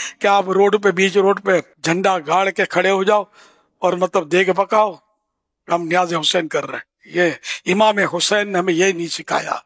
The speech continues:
انہوں نے لوگوں کو راحت پہنچانے کا درس دیا ہے،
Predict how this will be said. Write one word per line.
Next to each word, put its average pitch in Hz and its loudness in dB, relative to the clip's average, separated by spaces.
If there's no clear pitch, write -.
انہوں 196 0
نے 190 -2
لوگوں 220 2
کو 208 2
راحت 214 2
پہنچانے 220 2
کا 208 0
درس 180 -2
دیا 170 2
ہے، 147 -10